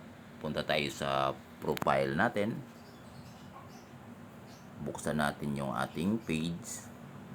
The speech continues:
Ayun, buksan yung ating page and then, ah, hanapin mo yung tatlong dots sa baba.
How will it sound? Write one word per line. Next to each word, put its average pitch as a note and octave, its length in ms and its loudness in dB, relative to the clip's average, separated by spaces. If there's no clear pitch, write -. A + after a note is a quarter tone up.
Ayun, C2 440 2
buksan C2 320 -2
yung D2 80 4
ating E2+ 200 0
page G2 440 2
and F#2 120 2
then, A2 200 2
ah, D2+ 200 4
hanapin D#2 400 4
mo D#2 60 4
yung D2+ 220 4
tatlong E2+ 440 4
dots - 680 4
sa - 180 -4
baba. B1 340 2